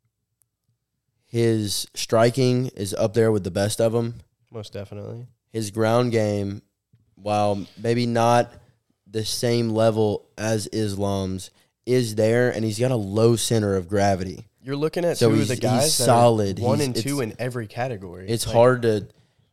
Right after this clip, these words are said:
Speaker 1: not only is it hard to take him down, but it's hard to keep him down with that low center of gravity.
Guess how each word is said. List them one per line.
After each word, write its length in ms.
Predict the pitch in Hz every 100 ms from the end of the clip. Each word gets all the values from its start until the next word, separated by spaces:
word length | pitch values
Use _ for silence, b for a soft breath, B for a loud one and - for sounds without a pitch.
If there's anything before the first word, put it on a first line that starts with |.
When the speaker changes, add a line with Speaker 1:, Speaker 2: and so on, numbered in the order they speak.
| _ _ _ _ _ _ -
Speaker 1:
not 160 | 123
only 200 | 131 131
is 120 | 123 110
it 80 | 90
hard 240 | 127 110
to 80 | 95
take 280 | 117 117 127
him 100 | 120
down, 200 | 120 117
but 60 |
it's 100 | 104
hard 160 | 123 117
to 60 | 110
keep 280 | - 110
him 140 | 110 98
down 180 | 92 92
with 80 | 92
that 160 | 90
low 140 | 95 98
center 260 | - 101
of 120 | 95 87
gravity. 460 | 92 95 107 104